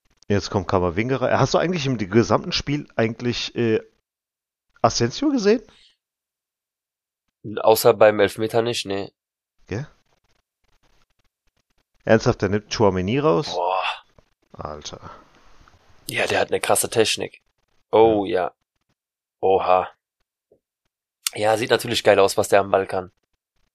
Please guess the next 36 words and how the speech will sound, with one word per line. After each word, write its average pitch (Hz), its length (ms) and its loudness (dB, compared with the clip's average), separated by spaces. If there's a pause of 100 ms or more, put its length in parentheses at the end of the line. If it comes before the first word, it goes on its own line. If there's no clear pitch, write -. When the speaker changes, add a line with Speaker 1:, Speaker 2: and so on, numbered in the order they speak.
(460)
Speaker 2:
Aber 107 240 4
kann 117 160 4
er 113 60 6
das 110 120 4
auch 104 100 4
bei 107 120 6
Real 101 220 6
Madrid? 101 380 -2 (640)
Speaker 1:
Das 73 180 -16
ist 78 60 -18
halt 78 120 -16
die 92 60 -12
Frage. 98 380 -6 (1400)
Ob 95 140 -2
er 90 80 4
dann 87 160 2
erstmal 92 260 0
in 98 60 -2
die 87 60 -4
Castilla 107 500 -2
kommt - 480 -2 (460)
und 107 320 -10
dann 90 380 -6 (260)
Speaker 2:
Ist - 100 0
halt 131 140 2
ein 113 80 4
richtiger 127 400 6
Zehner, 123 340 2
ne? 101 220 -4 (380)
Speaker 1:
Mhm. 82 420 -10 (280)
Speaker 2:
Das - 120 -8
siehst 113 240 -4
du. 92 140 -6
Speaker 1:
Ein - 40 -16 (1300)
Speaker 2:
Schießen 117 260 -8
Speaker 1:
zweiter 92 140 2